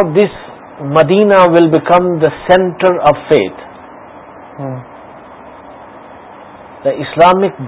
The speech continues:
Speaker 1: government would be established
Speaker 2: Hmm.
Speaker 1: here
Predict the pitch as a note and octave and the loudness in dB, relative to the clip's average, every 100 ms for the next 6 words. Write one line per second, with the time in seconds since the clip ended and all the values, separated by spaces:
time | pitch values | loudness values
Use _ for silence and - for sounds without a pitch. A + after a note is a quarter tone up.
0 | D3+ F3+ G3 F3+ E3+ E3+ D3 C#3 D#3 C3+ | 2 4 4 2 0 -4 -4 -2 -4 -2
1 | D3+ D3+ C3 - D#3+ D3+ C#3 A#2 - - | -2 -2 -6 0 2 2 0 -2 -4 -14
2 | - D3+ C#3 C3 - - B2+ C#3 B2 | -20 -16 -16 -18 -20 -14 -2 2 2